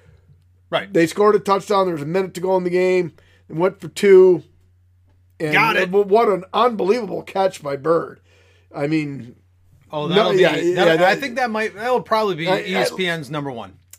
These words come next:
Speaker 2: I, like, if it was a, if that was the Super Bowl, that could argue, if, if that game right there was, settle down, Mike. The Bears are only <laughs> five and ten or whatever. Settle down, relax.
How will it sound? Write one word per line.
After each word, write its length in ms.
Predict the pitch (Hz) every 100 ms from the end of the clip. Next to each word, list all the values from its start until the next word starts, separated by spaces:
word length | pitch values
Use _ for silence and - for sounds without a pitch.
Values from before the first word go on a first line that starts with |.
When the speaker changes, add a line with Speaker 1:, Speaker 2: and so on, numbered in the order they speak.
| _
Speaker 2:
I, 200 | 170 214
like, 260 | 196 185 196
if 120 | 185
it 100 | 262
was 200 | 262 202
a, 80 | 220
if 420 | 175 - 214 -
that 180 | 214 285
was 140 | 277
the 100 | 185
Super 360 | 185 233 311 247
Bowl, 400 | 240 240 262 254 _
that 200 | 170 202
could 140 | 226 208
argue, 420 | 196 185 202 202 214
if, 160 | 185 - -
if 260 | 220 202 -
that 260 | 214 285 214
game 260 | 247 247
right 220 | 240 226
there 160 | 220 208
was, 260 | 196 147 175 - _ _ _ _ _ _ _ _ _
settle 300 | - - 196
down, 280 | 269 190 -
Mike. 220 | - 156 - - _ _
The 160 | 135 123
Bears 300 | 131 151 147
are 60 |
only 180 | 156 180
<laughs> 140 | 180 151
five 300 | - 202 214
and 260 | 247 - _ - -
ten 200 | 196 175
or 80 | 156
whatever. 420 | 151 - 147 165
Settle 360 | 143 139 175 208
down, 200 | 165 160
relax. 360 | - 165 -